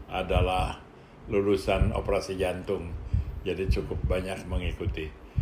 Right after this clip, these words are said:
Setahu saya, setelah, eh, operasi jantung bentuk apapun, apakah bypass, apakah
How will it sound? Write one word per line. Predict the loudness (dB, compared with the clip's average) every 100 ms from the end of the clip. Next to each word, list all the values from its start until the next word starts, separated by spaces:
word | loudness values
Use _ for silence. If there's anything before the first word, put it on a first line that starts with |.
| -4 -8 -4 4
Setahu | 4 8 8 8
saya, | 8 6 6 6 4 0 -10 -10 -6 -6 -6 -6 -4 -4 -8 -8
setelah, | -2 2 6 6 6 4 -4 -6 -14 -14
eh, | -4 0 2 2 0 -4 -2
operasi | 0 2 2 2 2
jantung | 2 2 0
bentuk | 2 2 4
apapun, | 2 0 -2 -2 -4 -6 -4 -2 -2
apakah | 0 2 4 4
bypass, | 4 4 4 4 0
apakah | -2 -2 -2 -2